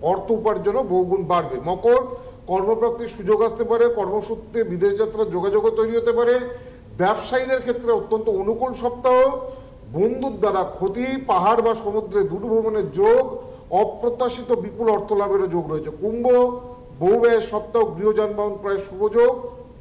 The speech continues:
তবে স্বজন বিরোধ বা বিচ্ছেদ হতে পারে। সহকর্মীদের সাথে শত্রুতা বাড়বে,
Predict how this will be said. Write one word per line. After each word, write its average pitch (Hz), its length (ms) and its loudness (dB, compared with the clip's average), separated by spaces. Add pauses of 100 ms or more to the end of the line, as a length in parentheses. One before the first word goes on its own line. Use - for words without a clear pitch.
(600)
তবে 202 260 0
স্বজন 185 420 0
বিরোধ 233 380 4 (360)
বা - 100 -4
বিচ্ছেদ 202 420 -2
হতে 226 180 2
পারে। 240 340 2 (540)
সহকর্মীদের 226 640 0
সাথে 196 280 -6
শত্রুতা 185 540 -4
বাড়বে, 214 600 2